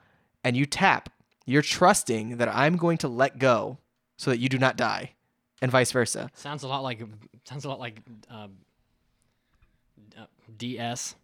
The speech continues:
Speaker 1: Oh, yeah, yeah, yeah, <laughs> yeah.
Speaker 2: Sounds like you're having, like, you know,
Speaker 1: Yeah.
Speaker 2: the dominatrix
Speaker 1: So,
Speaker 2: sub-,
Speaker 1: so I
Speaker 2: sub-
Speaker 1: think a lot of people that might have,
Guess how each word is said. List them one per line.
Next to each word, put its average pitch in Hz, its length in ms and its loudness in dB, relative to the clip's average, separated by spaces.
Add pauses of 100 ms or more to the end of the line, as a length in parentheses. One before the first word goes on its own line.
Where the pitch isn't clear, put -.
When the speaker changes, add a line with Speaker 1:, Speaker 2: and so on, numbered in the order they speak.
(1080)
Speaker 1:
Oh, 135 180 6
yeah, 123 160 6
yeah, 127 340 6
yeah, 220 60 8
<laughs> 202 80 10
yeah. 180 120 10
Speaker 2:
Sounds 151 140 4
like 143 140 -2
you're 139 120 -2
having, 135 260 -2
like, 120 260 -6
you 131 60 -6
know, 113 160 -4
Speaker 1:
Yeah. 127 240 4
Speaker 2:
the 113 140 -10
dominatrix 123 600 -6
Speaker 1:
So, 156 420 6
Speaker 2:
sub-, 143 80 -2
Speaker 1:
so 160 160 8
I 151 100 8
Speaker 2:
sub- 131 100 0
Speaker 1:
think 185 280 0
a 151 100 6
lot 143 280 6
of 156 160 -2
people 120 640 -6
that 123 400 4
might 131 240 2
have, 117 580 4